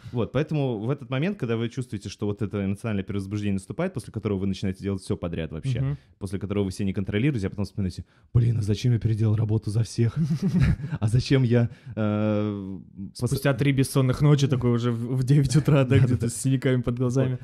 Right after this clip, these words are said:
Speaker 1: То есть надо <laughs> этот, этот, в этот момент не успеть войти, поэтому
Speaker 2: Да.
Speaker 1: важно брать иногда паузу. Э, заметили, сделали паузу, как-то, а, а, немножко
Speaker 2: Успокоились,
Speaker 1: снизился,
Speaker 2: да.
Speaker 1: э, накал эмоций, э,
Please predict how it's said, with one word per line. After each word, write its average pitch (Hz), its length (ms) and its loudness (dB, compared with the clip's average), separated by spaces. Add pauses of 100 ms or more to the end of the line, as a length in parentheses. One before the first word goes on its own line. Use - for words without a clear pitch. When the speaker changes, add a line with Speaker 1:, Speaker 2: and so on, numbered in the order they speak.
Speaker 1:
То 135 80 -4
есть 131 120 -4
надо 156 240 2
<laughs> 127 140 6
этот, 123 280 2
этот, 135 240 -4
в 123 120 -2
этот 135 160 2
момент 139 300 2
не 117 100 4
успеть 123 280 0
войти, 113 520 -2
поэтому 107 440 0
Speaker 2:
Да. 87 60 -8
Speaker 1:
важно 123 260 -2
брать 101 280 -2
иногда 98 220 -2
паузу. 87 500 -4 (420)
Э, 87 300 -4
заметили, 120 480 2
сделали 104 300 2
паузу, 151 580 0 (300)
как-то, 92 720 0
а, - 380 -16
а, 69 420 -14
немножко 98 760 2
Speaker 2:
Успокоились, 104 560 0
Speaker 1:
снизился, 117 200 0
Speaker 2:
да. 107 200 -2 (120)
Speaker 1:
э, - 60 -10
накал 104 340 -2
эмоций, 131 580 -2
э, 85 260 -8